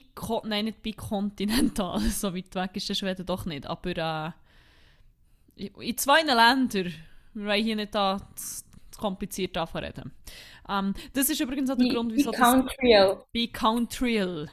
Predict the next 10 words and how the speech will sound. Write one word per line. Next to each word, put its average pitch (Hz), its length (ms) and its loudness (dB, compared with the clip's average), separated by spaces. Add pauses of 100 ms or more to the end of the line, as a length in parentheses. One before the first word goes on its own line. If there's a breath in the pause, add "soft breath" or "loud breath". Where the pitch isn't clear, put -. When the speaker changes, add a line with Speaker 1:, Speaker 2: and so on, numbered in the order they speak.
(120)
Speaker 1:
<laughs> 190 460 0 (580 loud breath)
Ähm, 220 280 4
Speaker 2:
Also 220 160 10
echt 226 100 8
international, 196 1000 0
könnte 196 240 -2
man - 40 0
Speaker 1:
inter-, - 80 -2
Speaker 2:
sagen. - 360 -4
Speaker 1:
international. 202 1300 2